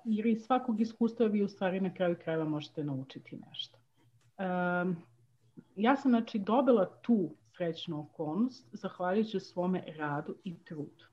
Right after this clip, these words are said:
I u današnje vreme kada deluje da kvalitet ne prolazi toliko, to je iluzornost.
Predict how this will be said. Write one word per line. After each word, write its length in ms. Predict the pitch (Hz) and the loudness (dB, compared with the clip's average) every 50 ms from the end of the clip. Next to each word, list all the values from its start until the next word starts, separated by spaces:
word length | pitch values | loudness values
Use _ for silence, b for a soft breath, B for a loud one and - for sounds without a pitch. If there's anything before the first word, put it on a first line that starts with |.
| _ _ _ _ _ _ _ _ _ _ b b b b b b b b _ _ - | _ _ _ _ _ _ _ _ _ _ b b b b b b b b _ _ -2
I 220 | 208 202 208 202 | 0 2 4 4
u 80 | 208 196 | 4 2
današnje 440 | 196 190 202 247 262 254 - 233 | 2 2 2 2 2 2 0 -2
vreme 360 | 214 208 202 220 247 262 240 240 | -2 0 0 2 2 2 2 0
kada 220 | - 190 185 202 - - | -2 -2 -2 -4 -6 -6
deluje 680 | 185 170 196 214 226 226 190 165 156 156 160 170 165 165 - | -4 -2 0 2 2 2 2 2 2 2 0 -2 -2 -2 -2
da 300 | 175 165 165 160 160 160 - | -2 0 0 -2 -4 -4 -4
kvalitet 480 | 180 170 180 208 220 - 220 185 - | -2 0 2 2 2 2 0 -2 0
ne 180 | 180 170 165 165 | 0 0 0 0
prolazi 460 | - 175 180 190 214 220 190 180 156 | 0 0 2 2 4 2 2 0 -4
toliko, 460 | - - 165 156 156 165 - - 240 | -6 -6 -4 -4 -4 -4 -2 -2 -2
to 200 | 220 - - 202 | -2 -4 -4 -2
je 160 | 196 190 - - | -2 -2 -2 -2
iluzornost. 960 | - 185 175 180 175 151 - 165 156 151 143 - - - - 139 - _ _ | -2 0 0 0 0 0 -2 -2 -2 -2 -2 -4 -8 -14 -16 -18 -20 _ _